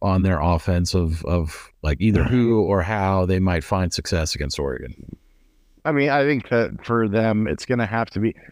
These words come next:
Speaker 2: and it's kinda funny 'cause it's really what they were most effective with last year, but it's gonna be the, like, broken play with Cameron Ward. I, I don't, I don't see them being able to find and sustain success within the framework of the offense, just given the athletes that they have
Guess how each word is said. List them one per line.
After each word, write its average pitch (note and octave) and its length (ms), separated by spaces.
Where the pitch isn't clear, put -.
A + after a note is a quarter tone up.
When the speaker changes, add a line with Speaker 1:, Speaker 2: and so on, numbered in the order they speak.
Speaker 2:
and C3 100
it's B2 100
kinda G3 180
funny A#2+ 240
'cause G#2 260
it's A#2 280
really B2 180
what G#2+ 220
they A#2 80
were A2 140
most G#2 260
effective G2 440
with F#2+ 140
last G2 320
year, F#2+ 140
but D2+ 140
it's D2+ 140
gonna G#2+ 200
be G2+ 220
the, F#2+ 160
like, E2+ 360
broken A#2 420
play G#2 320
with F#2 160
Cameron G2+ 360
Ward. F2 440
I, A#2+ 260
I C3 40
don't, A#2+ 360
I A#2+ 140
don't B2 380
see A#2+ 260
them G#2+ 480
being A#2 180
able A2 200
to G2+ 120
find A2+ 340
and G2+ 120
sustain G#2+ 560
success G#2 600
within G#2 300
the G2+ 60
framework G2+ 440
of F#2 120
the G2 140
offense, A2+ 440
just - 180
given G2+ 260
the G2 80
athletes F2 400
that - 120
they G2 80
have E2+ 260